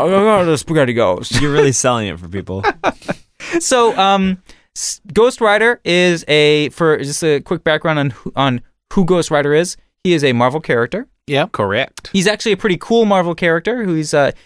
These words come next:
Speaker 1: he starts off as Johnny Blaze. Um,
Speaker 3: Yeah.
Speaker 1: not to be confused with Johnny Storm.
Speaker 4: No.
Speaker 3: Nope.
Speaker 4: Who
Speaker 1: Uh,
Speaker 4: Blaze is.
Speaker 1: who Blaze, he,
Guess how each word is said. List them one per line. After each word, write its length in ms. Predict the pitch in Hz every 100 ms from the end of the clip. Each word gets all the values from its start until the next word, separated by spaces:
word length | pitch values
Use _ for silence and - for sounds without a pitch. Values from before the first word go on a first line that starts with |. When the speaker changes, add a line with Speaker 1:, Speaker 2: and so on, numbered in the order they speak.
| _ -
Speaker 1:
he 60 |
starts 280 | - 196 180
off 140 | 180
as 80 | 127
Johnny 300 | 101 - -
Blaze. 800 | - 208 - 269 92 120 151 -
Um, 120 | 160 185
Speaker 3:
Yeah. 100 | 147
Speaker 1:
not 60 |
to 40 | 240
be 80 | 233
confused 260 | 185 220
with 100 | 175
Johnny 240 | 156 170 156
Storm. 480 | - 156 160 208 220 _ _
Speaker 4:
No. 340 | 117 113 139
Speaker 3:
Nope. 60 | - - _ _
Speaker 4:
Who 100 | 143
Speaker 1:
Uh, 160 | 147 139
Speaker 4:
Blaze 320 | 147 156 107
is. 340 | 131 95 85 196
Speaker 1:
who 80 | 143
Blaze, 320 | 170 165 143
he, 300 | 156 165